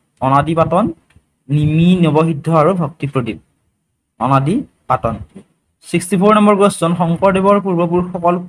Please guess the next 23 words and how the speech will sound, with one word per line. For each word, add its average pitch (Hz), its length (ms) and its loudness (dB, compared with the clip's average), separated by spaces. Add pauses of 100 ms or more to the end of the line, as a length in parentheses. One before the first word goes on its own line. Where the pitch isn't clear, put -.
(120)
ক'ৰ 190 140 2
পৰা 170 300 2
আহিছিল 127 460 -8 (200)
বা 135 80 2
ক'ৰ 165 260 -2
আছিলে 175 320 -2
বা 151 140 -2
ক'ৰ 156 240 -2
পৰা 147 160 0
আহিছিলে? 131 360 -4 (400)
উত্তৰটো 139 340 0
হ'ব 143 120 2 (120)
গৌড় 139 300 2
দেশৰ 139 280 0 (220)
পৰা। 90 200 -4 (1500)
পঁয়ষষ্ঠি 175 360 0
number 196 220 4
প্ৰশ্ন, 175 280 0 (260)
ভটিমা 165 380 0
কি? 170 180 -4 (600)
এই 226 180 -6
ভটিমা 139 360 0 (240)
শংকৰদেৱে 143 800 -2